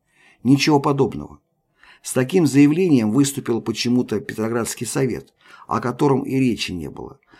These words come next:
а главный виновник торжества нёс что-то невразумительное.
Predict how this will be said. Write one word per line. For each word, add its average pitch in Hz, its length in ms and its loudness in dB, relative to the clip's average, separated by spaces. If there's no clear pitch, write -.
а 123 120 -2
главный 151 380 4
виновник 139 500 4
торжества 131 680 -2
нёс 113 340 -2
что-то 107 500 -6
невразумительное. 127 1200 0